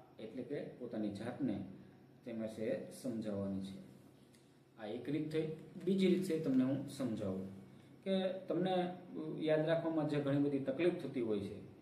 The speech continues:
કોઈ પ્રશ્ન હોય કે કોઈ મુદ્દાસર કે સાત આઠ લીટીના પ્રશ્નો હોય એ પણ ઘણી વખત યાદ રાખવા ઘણી વખત મુશ્કેલ થાય છે. તો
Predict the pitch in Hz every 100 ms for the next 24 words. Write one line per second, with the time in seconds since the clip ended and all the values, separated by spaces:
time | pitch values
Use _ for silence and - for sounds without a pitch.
0 | - - - - - - - 147 151 190
1 | 180 180 - 156 156 175 156 156 156 156
2 | 147 156 139 127 131 165 165 151 156 156
3 | - - - - - - - - - -
4 | - - _ _ - - 160 160 160 -
5 | - 139 139 160 143 135 143 143 135 131
6 | 135 127 117 - - - - 190 190 180
7 | 160 156 160 156 147 143 135 135 131 131
8 | 131 135 131 131 - - 120 120 127 127
9 | 131 139 185 151 - 104 101 - - -
10 | - - - 185 185 185